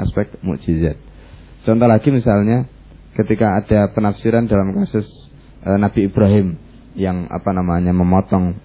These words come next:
dua burung kemudian diletakkan di atas gunung, di ujung gunung, kemudian burung itu, apa namanya, kembali bersatu. Itu juga demikian ditafsirkan dengan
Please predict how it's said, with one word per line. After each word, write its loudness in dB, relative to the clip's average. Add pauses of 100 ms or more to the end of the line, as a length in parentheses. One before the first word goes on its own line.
(320)
dua 2
burung 0
kemudian -4
diletakkan -4
di -2
atas -6
gunung, -2
di -6
ujung -8
gunung, -2
kemudian -4
burung -4
itu, -6 (720)
apa 0
namanya, 0
kembali 2
bersatu. -2
Itu 0
juga 0
demikian -2
ditafsirkan -2
dengan -4